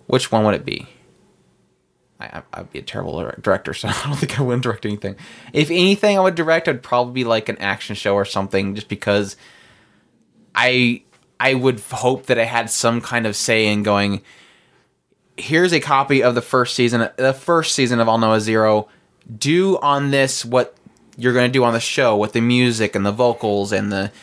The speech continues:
and the cues for the action, 'cause you, that, that's how I want my shows, is that,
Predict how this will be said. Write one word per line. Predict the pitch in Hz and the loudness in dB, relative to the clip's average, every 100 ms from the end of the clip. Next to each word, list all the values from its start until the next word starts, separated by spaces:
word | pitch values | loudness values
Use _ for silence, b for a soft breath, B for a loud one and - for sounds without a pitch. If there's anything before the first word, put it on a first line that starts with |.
| B | B
and | - 107 | -8 -6
the | |
cues | - - 135 123 117 | -6 -4 0 0 0
for | - | -4
the | 110 | -6
action, | - 113 104 - 95 92 - b b b _ _ | -2 -2 -4 -10 -10 -10 -16 b b b _ _
'cause | - 127 110 | -4 -2 -2
you, | 107 - | -4 -2
that, | 113 - | -2 -2
that's | 117 113 | -2 -4
how | - - 123 | -4 -2 0
I | 123 | 2
want | 120 - | -2 -4
my | 113 | -6
shows, | - - 107 95 - | -6 -2 -2 -2 -10
is | - 98 | -14 -6
that, | 101 - | -4 -4